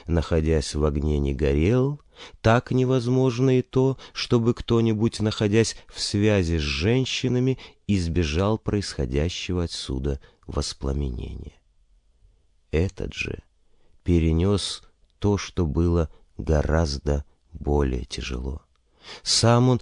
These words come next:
не коснулся её, но тою был удерживаем, схваченный один только одной. И это после того, как он был приведён в изнеможение столь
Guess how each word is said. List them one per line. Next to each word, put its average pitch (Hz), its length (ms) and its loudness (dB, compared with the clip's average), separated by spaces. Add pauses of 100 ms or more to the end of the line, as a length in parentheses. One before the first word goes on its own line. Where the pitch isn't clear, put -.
(140)
не 113 180 4
коснулся 110 960 -2
её, 76 540 0 (320)
но 107 280 6
тою 135 560 4
был 95 440 2
удерживаем, 69 960 -2 (160)
схваченный 104 960 0
один 87 580 0
только 101 640 -2
одной. 71 800 -2 (760)
И - 240 -6
это 92 400 -2 (340)
после 80 380 0
того, 73 320 0
как - 240 -4
он 73 240 0
был 90 240 2 (180)
приведён 82 640 2
в 80 100 2
изнеможение 71 920 0
столь 80 380 0